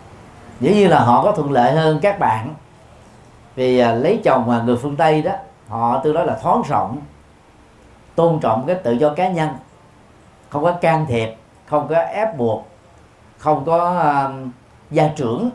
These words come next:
như là các nước, mà đặc biệt là Trung Quốc. Trung Quốc, Nhật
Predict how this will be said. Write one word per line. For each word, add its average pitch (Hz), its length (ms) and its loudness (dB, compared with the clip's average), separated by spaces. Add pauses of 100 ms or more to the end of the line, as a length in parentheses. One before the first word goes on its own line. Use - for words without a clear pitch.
(100)
như 156 260 2
là 117 340 0
các 175 160 -6
nước, 180 260 0 (140)
mà 123 80 -6
đặc 120 180 -4
biệt 120 80 -4
là 110 180 -4
Trung 127 140 -8
Quốc. 185 160 -10 (1300)
Trung 147 200 -2
Quốc, 226 300 2
Nhật 131 160 -2